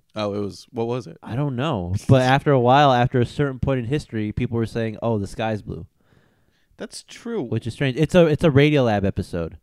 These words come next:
Speaker 1: Now that I think about it, there's not too many things that are blue
Speaker 2: There's not too many things.
Speaker 1: naturally
Speaker 2: Yeah.
Speaker 1: outside of the sky.
Speaker 2: Yeah.
Speaker 1: Huh.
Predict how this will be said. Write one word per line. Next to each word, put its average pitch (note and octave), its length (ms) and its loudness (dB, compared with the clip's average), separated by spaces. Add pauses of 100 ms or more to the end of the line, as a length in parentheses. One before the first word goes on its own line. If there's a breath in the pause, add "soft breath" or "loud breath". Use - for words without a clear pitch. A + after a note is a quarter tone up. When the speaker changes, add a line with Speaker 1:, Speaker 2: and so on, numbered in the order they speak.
(120)
Speaker 1:
Now E3 180 -2
that B3+ 140 0
I G#3+ 80 2
think G3+ 260 -6
about C3+ 300 2
it, A2+ 220 -4
there's D3+ 200 -2
not A#3 240 -6
too - 180 -8
many E3 360 -2 (200)
things E3 280 -8
that B2+ 160 -2
are A#2+ 80 0
blue B2+ 260 -2
Speaker 2:
There's A#2 160 6
not A2+ 240 -2
too C3+ 140 -2
many B2+ 160 -2
things. A#2+ 120 -4
Speaker 1:
naturally C3 760 -2
Speaker 2:
Yeah. - 80 0
Speaker 1:
outside C3+ 280 0
of C3 60 -8
the B2+ 80 -6
sky. D#3 640 -8 (100)
Speaker 2:
Yeah. A2 240 -6 (800)
Speaker 1:
Huh. F3 400 -8